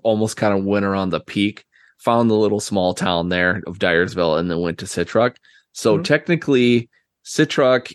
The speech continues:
Speaker 1: if you go, uh, let's see, which, I'm gonna say if you go more, like, west to the edge of town, then it would be on the border of the coast. So technically,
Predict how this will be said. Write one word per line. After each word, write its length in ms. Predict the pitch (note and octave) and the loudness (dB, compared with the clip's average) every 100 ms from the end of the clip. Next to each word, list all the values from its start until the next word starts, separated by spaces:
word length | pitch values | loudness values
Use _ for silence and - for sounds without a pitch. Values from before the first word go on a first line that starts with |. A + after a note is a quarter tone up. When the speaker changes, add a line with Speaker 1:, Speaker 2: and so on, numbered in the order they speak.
| - | -2
Speaker 1:
if 180 | G#2+ - | -2 0
you 240 | A2+ A#2+ | -2 -2
go, 840 | G#2+ A#2+ A2 A2 A2 G#2+ A2 G#2+ - - | -2 -2 0 0 0 0 0 -2 -6 -10
uh, 40 | |
let's 560 | F#2+ G2 G2 G2 G2 - | -6 -4 -4 -4 -6 -4
see, 180 | F2 | -4
which, 340 | B1+ D#2 E2+ - _ _ _ - | -2 -2 -2 -6 _ _ _ -10
I'm 100 | G#2 | -2
gonna 140 | A#2+ | -2
say 240 | A2+ A2+ G#2+ | 0 0 0
if 140 | G#2 | 0
you 120 | A#2+ A2 | -2 -2
go 460 | A#2+ A#2 A#2 A2+ | 0 2 2 2
more, 500 | G#2+ G#2+ G#2+ G#2 G#2 | 0 0 2 2 2
like, 500 | G2 F#2+ E2 D#2 - _ _ _ | 0 0 0 -2 -8 _ _ _
west 680 | - G2 G2 A#2+ - - - | -8 -2 0 0 -4 -10 -6
to 100 | - | 0
the 160 | G#2+ G2+ | 2 2
edge 160 | G#2+ | 2
of 100 | C3+ | -2
town, 440 | B2 C3+ C#3+ D3+ D#3 _ _ | 0 2 2 0 -4 _ _
then 320 | A2+ A#2 G#2+ - | -2 0 0 0
it 140 | G#2+ | -2
would 180 | G#2 G#2 | 0 -2
be 160 | F#2+ G2+ | 0 2
on 160 | F#2+ | 2
the 80 | F#2 | 0
border 500 | E2+ F#2 F#2 F2+ F2+ | -2 -2 0 0 0
of 440 | C#2 F2 D#2+ - - | 0 0 -2 -6 -18
the 120 | - F2+ | -8 -8
coast. 600 | - F2 - - - - _ _ - | -2 -4 -4 -12 -16 -20 _ _ -8
So 580 | - A#2+ G#2 G2 F2+ - _ B2 - | 0 2 4 4 2 -4 _ -18 -12
technically, 840 | - C#3+ C#3+ A2 B2 A2 G2 F#2+ | -4 0 0 0 2 2 2 0